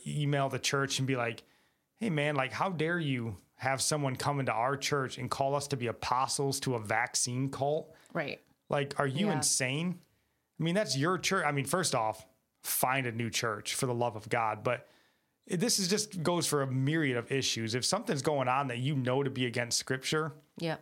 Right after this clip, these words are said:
Speaker 1: or you suspect to be against Scripture, you gotta have the courage to stand up, um, and speak out against it. And, you know, you may find that you were just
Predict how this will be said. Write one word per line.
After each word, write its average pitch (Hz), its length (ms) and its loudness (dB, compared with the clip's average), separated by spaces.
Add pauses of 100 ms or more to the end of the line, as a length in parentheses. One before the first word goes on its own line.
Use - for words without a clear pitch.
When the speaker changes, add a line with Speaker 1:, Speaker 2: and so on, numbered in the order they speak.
Speaker 1:
or 143 120 2
you 151 160 0
suspect - 680 -2
to 208 60 0
be 208 120 0
against 208 340 0
Scripture, 214 540 -2 (520)
you 131 140 0
gotta 143 300 2
have 127 240 0
the 120 80 -4
courage 120 400 -2
to 117 60 -2
stand 113 400 -2
up, 110 260 -4 (360)
um, 104 540 -4
and 123 140 -2
speak - 300 -2
out 117 180 0
against 117 400 -4
it. 120 240 -4 (540)
And, 135 340 0
you 190 100 0
know, 160 60 2
you 160 140 0
may 175 140 2
find 165 320 0
that 139 60 0
you 143 160 2
were 139 220 2
just 131 300 -2